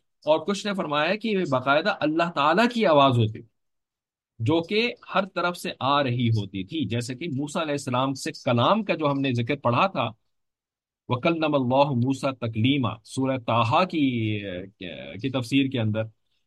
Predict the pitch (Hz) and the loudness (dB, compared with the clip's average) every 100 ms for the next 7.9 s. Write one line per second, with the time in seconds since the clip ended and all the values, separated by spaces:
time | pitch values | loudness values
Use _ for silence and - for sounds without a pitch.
0 | _ 143 151 180 180 170 160 139 135 135 | _ -2 0 0 -2 -6 0 2 2 0
1 | 127 123 196 214 196 147 143 156 143 139 | -2 -2 -4 -4 -2 -4 -4 -4 -4 -4
2 | 135 147 151 _ 120 110 123 127 127 131 | -2 -4 -6 _ -8 -4 -2 -2 -2 -2
3 | 139 139 123 113 143 160 131 120 120 247 | -4 -6 -2 0 0 0 -4 -2 -4 -4
4 | 302 - _ - - 165 180 233 277 202 | -6 -10 _ -8 -4 -2 2 2 2 2
5 | 196 196 196 190 123 120 127 139 - 120 | 2 -2 -4 -2 0 4 4 4 0 0
6 | 123 120 117 131 160 185 _ - - _ | 0 -4 0 2 2 -2 _ -20 -20 _
7 | 110 131 196 233 240 - - 240 254 | 0 4 4 6 4 0 2 2 2